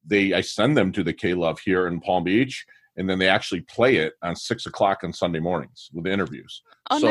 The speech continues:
Speaker 2: nice.
Speaker 1: yeah. So a lot of people don't know that I don't just get listens through iTunes or Google Play and stuff like that. I get 'em through terrestrial radio too. So I actually put my interviews on terrestrial radio. So, and K-Love's one of 'em 'cause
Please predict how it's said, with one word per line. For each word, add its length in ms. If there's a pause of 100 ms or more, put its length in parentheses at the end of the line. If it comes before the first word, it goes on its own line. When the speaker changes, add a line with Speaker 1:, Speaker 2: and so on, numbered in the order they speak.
(120)
Speaker 2:
nice. 420
Speaker 1:
yeah. 300
So 180
a 20
lot 160
of 60
people 220
don't 180
know 240
that 160
I 80
don't 180
just 300
get 260 (300)
listens 540
through 500 (260)
iTunes 800
or 500
Google 300
Play 240
and 80
stuff 240
like 180
that. 160
I 80
get 220
'em 320
through 160
terrestrial 560
radio 440
too. 280
So 140
I 80
actually 300
put 200
my 160
interviews 600 (360)
on 180
terrestrial 460
radio. 380
So, 440
and 200
K-Love's 400
one 100
of 60
'em 100
'cause 260